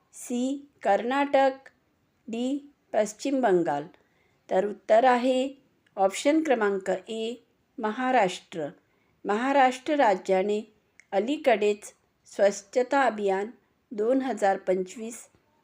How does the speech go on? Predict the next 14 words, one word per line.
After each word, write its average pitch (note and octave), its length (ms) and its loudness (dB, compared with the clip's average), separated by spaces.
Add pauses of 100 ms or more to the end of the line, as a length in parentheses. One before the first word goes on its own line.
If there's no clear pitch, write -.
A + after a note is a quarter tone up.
(180)
सुरू A#3+ 420 -4
केले G3+ 280 0
आहे. G3+ 340 0 (760)
आता F#3 320 0
यानंतरचा C4 800 2
पुढचा C4 420 -2
प्रश्न C4 420 -2
घेऊया, B3 560 0 (680)
प्रश्न A3 440 -2
क्रमांक F#3+ 520 2
तीन, G#3 460 -6 (1200)
अलीकडेच A#3 880 2 (300)
कोणत्या A3+ 400 2
देशाने G#3+ 600 0